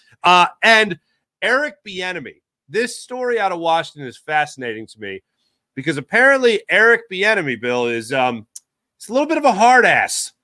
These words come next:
And apparently today's N F L player doesn't enjoy that too much. But Eric Bieniemy apparently is getting in people's faces. He's trying to rally guys, uh, rally their emotions. He's trying to motivate them as much as he possibly can.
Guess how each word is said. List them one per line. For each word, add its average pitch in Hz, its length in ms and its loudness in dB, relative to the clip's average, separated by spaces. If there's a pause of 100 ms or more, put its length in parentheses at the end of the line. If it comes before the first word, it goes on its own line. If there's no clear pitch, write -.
(260)
And 165 80 0
apparently 269 500 2
today's 247 380 -2
N 254 100 0
F 247 140 -2
L 247 160 2
player 277 340 2
doesn't 233 340 -6
enjoy 349 420 -2
that 196 240 -4
too 156 200 -8
much. 151 360 -4 (280)
But 185 120 -6
Eric 254 260 0
Bieniemy 220 440 0
apparently 208 380 -2
is 151 100 -6
getting 202 260 -4
in 185 60 -12
people's 170 380 -8
faces. 254 600 -2
He's 170 160 -12
trying 175 260 2
to 147 80 -6
rally 156 420 0
guys, 131 460 0
uh, 135 320 -2
rally 151 320 2
their 135 160 -4
emotions. 214 580 0
He's 151 140 -16
trying 170 240 2
to 143 120 -2 (220)
motivate 220 600 2
them 214 160 -4
as 165 140 -10
much 190 200 -6
as 175 40 -20
he 175 100 -12
possibly 165 460 -6
can. 185 300 0